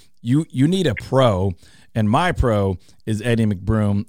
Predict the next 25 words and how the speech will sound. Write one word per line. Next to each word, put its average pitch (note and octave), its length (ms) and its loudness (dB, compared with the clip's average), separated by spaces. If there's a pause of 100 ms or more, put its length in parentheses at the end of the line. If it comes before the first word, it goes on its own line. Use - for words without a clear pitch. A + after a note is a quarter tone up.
at G#2 260 -2
Elite G2 300 -2
Appliance. F#2 420 -4
So C3 80 0
how D3+ 160 2
could - 160 -4
folks F3 240 -2
get D#3 160 2
a B2+ 80 4
hold B2+ 300 2
of A#2 100 0
you, A#2 120 0
Eddie, A2+ 280 0
if G2+ 120 -2
they C3+ 120 0
just C#3+ 220 -2
need A#2+ 160 0
a F#2+ 80 -4
tiny D#3+ 480 -2
bit B2 400 -2 (460)
of G#2+ 140 -4
that G#2+ 220 -2
kind G2+ 180 -2
of E2+ 80 -2
service? - 440 -10